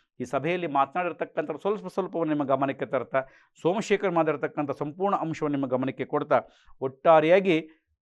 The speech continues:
ಗಂಗರ ಚೋಳರ ಕಾಲದಲ್ಲಿ ಪೂಜಿಸಲ್ಪಟ್ಟ ಸೋಮೇಶ್ವರ ದೇವಸ್ಥಾನದ ಜೀರ್ಣೋದ್ಧಾರ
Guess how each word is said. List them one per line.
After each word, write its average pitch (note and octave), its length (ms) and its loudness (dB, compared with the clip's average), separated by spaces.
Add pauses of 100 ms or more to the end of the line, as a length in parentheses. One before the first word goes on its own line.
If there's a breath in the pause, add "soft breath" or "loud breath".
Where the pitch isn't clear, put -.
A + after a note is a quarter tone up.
(840)
ಗಂಗರ D3 600 0
ಚೋಳರ D#3 580 2
ಕಾಲದಲ್ಲಿ D3+ 720 2
ಪೂಜಿಸಲ್ಪಟ್ಟ D3 1000 -6
ಸೋಮೇಶ್ವರ D3 760 -4
ದೇವಸ್ಥಾನದ D3 880 -4
ಜೀರ್ಣೋದ್ಧಾರ C#3+ 840 4